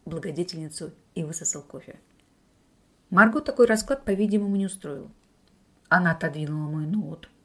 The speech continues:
и на его место поставила тарелку с едой. Пришлось подчиниться. Почему-то я был уверен, что сопротивляться в данном случае будет бессмысленно. Как же здорово, что я не отказался от помощи Марго.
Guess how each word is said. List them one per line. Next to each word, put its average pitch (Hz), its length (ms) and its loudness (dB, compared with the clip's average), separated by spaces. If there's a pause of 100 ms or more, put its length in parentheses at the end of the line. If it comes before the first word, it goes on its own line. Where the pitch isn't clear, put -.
(400)
и 220 80 0
на 233 80 6
его 240 180 4
место 285 280 0
поставила 254 380 2
тарелку 208 320 0
с - 120 -12
едой. 156 300 -4 (1080)
Пришлось 175 500 0
подчиниться. 160 680 -8 (840)
Почему-то 233 400 0
я 220 140 2
был 220 120 4
уверен, 226 360 6
что 208 180 0
сопротивляться 202 600 0
в 170 40 -6
данном 180 220 -2
случае 202 380 -6
будет 170 240 -6
бессмысленно. - 580 -10 (960)
Как 285 240 -2
же 247 160 2
здорово, 170 460 4
что - 160 -10
я 165 160 -2
не 165 80 -2
отказался 196 540 -4
от - 100 -12
помощи 175 320 -6
Марго. 156 480 -10